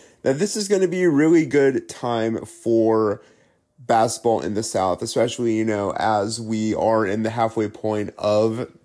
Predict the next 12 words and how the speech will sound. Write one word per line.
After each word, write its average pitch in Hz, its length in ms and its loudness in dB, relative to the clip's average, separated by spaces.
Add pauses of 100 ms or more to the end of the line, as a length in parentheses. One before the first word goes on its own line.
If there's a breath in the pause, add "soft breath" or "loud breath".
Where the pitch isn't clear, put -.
(540)
the 127 140 -4
college 120 280 0
football 120 300 0
season 117 400 -2
and 110 160 -2
as 110 220 -2
we 113 100 -2
are 104 240 0
kind 104 220 -4
of 107 120 -4
in 107 140 -4
the 104 380 0